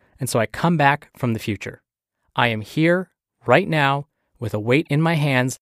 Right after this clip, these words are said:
that must be pushed or pulled. The returning and the staying with what I'm doing right now is the practice, the awareness. I am not good at it, admittedly,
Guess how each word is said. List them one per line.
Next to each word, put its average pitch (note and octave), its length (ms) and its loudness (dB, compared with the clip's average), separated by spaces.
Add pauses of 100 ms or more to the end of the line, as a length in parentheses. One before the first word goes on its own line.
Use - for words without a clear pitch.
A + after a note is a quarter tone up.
(120)
that A#2 140 -10
must A#2+ 260 -6
be - 80 -8
pushed - 440 0 (160)
or A#2 160 4
pulled. - 380 -4 (800)
The C3+ 120 0
returning C#3 720 2
and A#2+ 140 0
the A#2+ 60 -2
staying E3+ 380 2
with D#3 140 -2
what C3 140 2
I'm B2+ 120 2
doing A#2+ 240 0
right C3 240 4
now C#3+ 360 0 (140)
is B2+ 100 -4
the - 100 -4
practice, - 640 -4 (300)
the C3 140 0
awareness. B2 760 2 (760)
I A#2+ 100 2
am A2+ 140 0
not C3 240 2
good F#3 180 2
at B2 180 2
it, - 180 -4
admittedly, A2 600 -4